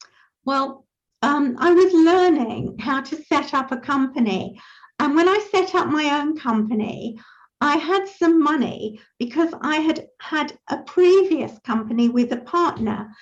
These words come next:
uh, a business partner. We had set it up and we had worked together for a few years.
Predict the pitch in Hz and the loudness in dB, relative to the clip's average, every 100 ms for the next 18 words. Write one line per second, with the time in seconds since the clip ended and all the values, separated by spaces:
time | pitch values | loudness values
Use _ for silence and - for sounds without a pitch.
0 | - _ - 269 254 - 403 381 247 240 | -20 _ -4 -2 0 2 4 4 2 0
1 | 240 - 226 220 214 196 - 339 349 381 | -2 -6 -6 -6 -8 -6 2 2 2 -2
2 | - 359 - - - - 190 - - _ | -4 -4 -4 -6 -8 -6 -6 -8 -10 _
3 | _ _ _ _ - 277 262 247 - 285 | _ _ _ _ -2 2 2 2 0 0
4 | 247 285 302 - - 254 240 240 269 262 | -2 -2 -2 -4 -4 -2 -2 -2 -4 -6
5 | - 240 240 254 320 277 233 185 | 0 4 4 4 2 2 -4 -14